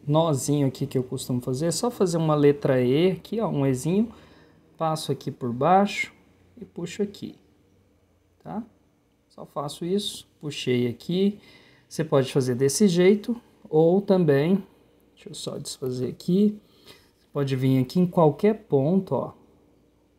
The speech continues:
Puxar a linha e fazer um lacinho simples aqui, ó.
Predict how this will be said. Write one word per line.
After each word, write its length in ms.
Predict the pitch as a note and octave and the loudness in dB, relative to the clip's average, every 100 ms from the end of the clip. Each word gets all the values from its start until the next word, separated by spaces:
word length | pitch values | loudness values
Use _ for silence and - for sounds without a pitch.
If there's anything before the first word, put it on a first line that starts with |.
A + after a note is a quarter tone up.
| _ _ _ | _ _ _
Puxar 380 | C#3 C3+ C#3 A#2+ | -14 -10 -8 -6
a 20 | |
linha 640 | A#2+ D3+ F#3+ G3+ G3+ G#3 - _ _ _ _ - - | -2 0 4 4 4 2 -2 _ _ _ _ -20 -6
e 120 | D#3 | -4
fazer 680 | E3 F#3 E3+ D#3 E3 F3 - _ | -2 -2 0 0 2 0 -4 _
um 200 | - G#3+ | 0 4
lacinho 500 | A3+ G3+ - F#3 G3+ | 4 2 -2 0 0
simples 720 | G#3 - E3 E3+ E3 E3+ E3 | 0 -4 -4 -4 -4 -4 -2
aqui, 340 | E3+ F3 - - | -2 -4 -8 -10
ó. 120 | - | -10